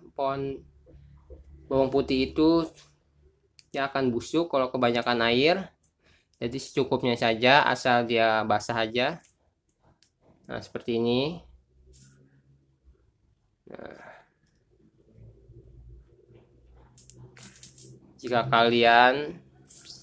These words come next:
menyukai menanam, kalian bisa mencobanya di rumah seperti saya ini. Nah, bawang putihnya ini udah sebulan lebih.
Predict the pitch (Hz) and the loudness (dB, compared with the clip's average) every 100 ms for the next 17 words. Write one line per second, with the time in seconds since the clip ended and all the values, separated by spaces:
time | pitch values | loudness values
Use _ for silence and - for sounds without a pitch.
0 | - - - - - - 127 123 - 120 | -20 -20 -20 -20 -20 -6 -2 -2 0 2
1 | 120 123 135 139 135 - _ - - - | 2 2 2 0 -2 -10 _ -20 -20 -20
2 | _ 147 135 123 123 135 151 156 170 180 | _ -8 -2 0 2 2 2 0 -8 -14
3 | - _ _ - - 127 127 - - - | -20 _ _ -20 -18 -14 -14 -14 -12 -12
4 | - - - - 123 127 120 127 123 123 | -12 -14 -14 -6 -4 -4 -4 -4 -2 -2
5 | 113 113 120 120 117 120 127 143 151 - | 0 0 0 0 2 4 4 2 0 -8
6 | - - 120 117 113 120 127 139 160 170 | -18 -14 -6 -4 -2 -2 -2 -2 -4 -8
7 | _ _ _ _ _ _ _ _ _ _ | _ _ _ _ _ _ _ _ _ _
8 | _ _ _ _ _ _ - 123 95 90 | _ _ _ _ _ _ -14 -8 -8 -8
9 | 87 - 117 - _ _ _ _ _ - | -12 -16 -20 -20 _ _ _ _ _ -6
10 | 117 117 117 113 117 120 127 139 143 131 | -6 -4 -6 -4 -2 0 0 0 -2 -2
11 | 117 107 113 110 110 110 110 117 127 156 | -4 -6 -6 -6 -6 -6 -8 -6 -4 -6
12 | 170 | -12